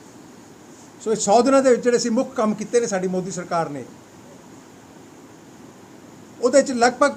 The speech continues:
ਪੰਦਰਾਂ ਲੱਖ ਕਰੋੜ ਦੇ ਪ੍ਰੋਜੈਕਟਸ ਨੂੰ ਅਪਰੂਵਲ ਦਿੱਤੀ ਗਈ ਹੈ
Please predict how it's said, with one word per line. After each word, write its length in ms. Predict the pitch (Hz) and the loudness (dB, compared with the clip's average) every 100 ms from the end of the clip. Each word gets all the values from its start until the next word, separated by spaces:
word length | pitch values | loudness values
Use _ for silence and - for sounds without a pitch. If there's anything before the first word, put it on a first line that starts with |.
| - | -4
ਪੰਦਰਾਂ 340 | 247 220 302 302 | -4 0 2 2
ਲੱਖ 300 | 233 247 240 - | 4 2 2 0
ਕਰੋੜ 280 | 240 240 214 | 6 6 4
ਦੇ 160 | 190 - - - - - - - - - - - - - - - - - - - - - - - - - - - - - - - - | -2 -4 -18 -20 -20 -20 -20 -20 -20 -20 -20 -20 -20 -20 -20 -20 -20 -20 -20 -20 -20 -20 -20 -20 -20 -20 -20 -20 -20 -20 -20 -18 -6
ਪ੍ਰੋਜੈਕਟਸ 440 | 196 254 262 - | -2 0 0 -2
ਨੂੰ 240 | 247 262 254 | -2 -2 -4
ਅਪਰੂਵਲ 400 | 214 220 233 240 | -6 -4 2 2
ਦਿੱਤੀ 260 | 190 - 185 | 0 -6 -6
ਗਈ 220 | 151 | -6
ਹੈ 60 | 131 | -8